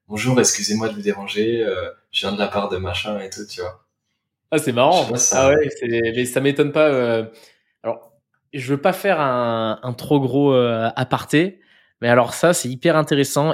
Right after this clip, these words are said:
Speaker 2: Il y a un livre, euh, sur, euh, l'éthique protestante, l'éthique du protestant. Alors, je sais plus exactement, je vais bousiller le titre, je suis désolé. C'est pour la petite anecdote, euh, j'étais allé à Marrakech il y a quelques, il y a quelques mois et j'avais eu, euh, la chance de dîner avec Oussama Hamar.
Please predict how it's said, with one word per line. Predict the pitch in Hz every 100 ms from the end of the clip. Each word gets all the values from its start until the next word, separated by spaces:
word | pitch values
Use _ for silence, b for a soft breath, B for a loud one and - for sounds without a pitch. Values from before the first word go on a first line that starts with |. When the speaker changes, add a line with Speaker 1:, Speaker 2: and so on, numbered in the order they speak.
| -
Speaker 2:
Il | 120
y |
a | 135
un | 139
livre, | 175 147 123
euh, | 117 113 110
sur, | 107 - 123 107
euh, | 107 104 -
l'éthique | 113 160 - 180 -
protestante, | - 160 160 139 - 143 131 _ _ _
l'éthique | 139 147 - 156
du | 160
protestant. | 160 151 139 151
Alors, | 123 113
je |
sais | 110 123
plus | -
exactement, | 147 143 139 143
je | 113
vais | 110 110
bousiller | 110 143 139
le | 139
titre, | - 139
je |
suis | -
désolé. | 127 123 135 196 B B B
C'est | - 180
pour | 139
la | 127
petite | 170
anecdote, | 147 139 151 165
euh, | 127 117 113 110 107 107 101 98 95 92 117
j'étais | 117 120
allé | 170
à | 147
Marrakech | 151 147 156 151 -
il |
y |
a | 113
quelques, | 131 123 123 117 117 110
il |
y | 110
a |
quelques | 131 123
mois | 123 123 147 196 B B B B
et | 113
j'avais | 127 127
eu, | 139 143
euh, | 123 117 113 113
la |
chance | 113 175 143
de |
dîner | 123 127
avec | 143 123
Oussama | - 147 139
Hamar. | 135 127 120 -